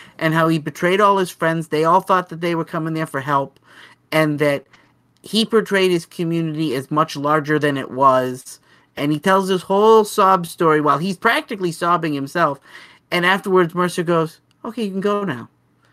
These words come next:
And he pi-, they escort him out of the room, down the hallway, open up a door, and boom, there's everybody. In, like, a, it, like, they open up a train car, and there's everybody waiting for him.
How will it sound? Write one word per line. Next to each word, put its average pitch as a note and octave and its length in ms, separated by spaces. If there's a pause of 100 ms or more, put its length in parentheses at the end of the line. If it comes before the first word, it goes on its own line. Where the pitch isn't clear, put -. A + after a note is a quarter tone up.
(340)
And F3+ 120
he E3+ 100
pi-, G3 220
they D#3+ 260
escort A3 480
him A3+ 240
out E3+ 240
of G#3+ 100
the A3 100
room, G3+ 360 (540)
down E3 220
the G3+ 60
hallway, F#3+ 420
open E3+ 240
up F3+ 80
a F3+ 40
door, F3+ 420
and F#3 220
boom, D#4 280
there's C4+ 240
everybody. G#3+ 600 (800)
In, G3 200
like, F#3 200
a, F#3 180
it, F3+ 100
like, F#3+ 160
they F#3+ 160
open G3+ 180
up G3+ 80
a G3 80
train G#3 320
car, F3+ 200
and D3+ 100
there's F#3 180
everybody F#3 400
waiting F3+ 360
for D#3 120
him. A#2+ 300